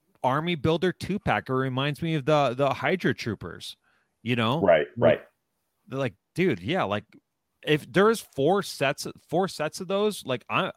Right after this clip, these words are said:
Speaker 1: I would buy all four of them. Like, that, that's a brilliant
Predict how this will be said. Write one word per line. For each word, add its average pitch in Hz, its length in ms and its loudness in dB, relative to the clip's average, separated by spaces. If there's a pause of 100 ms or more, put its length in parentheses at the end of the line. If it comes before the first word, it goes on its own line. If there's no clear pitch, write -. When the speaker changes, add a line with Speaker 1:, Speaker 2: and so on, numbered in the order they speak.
(120)
Speaker 1:
I 120 140 2
would 180 120 -2
buy 143 200 0
all 165 160 0
four 190 260 0
of 95 80 -6
them. - 280 -14
Like, 123 240 -4
that, 143 180 -2 (240)
that's 160 260 -2
a 143 100 -4 (380)
brilliant 143 580 0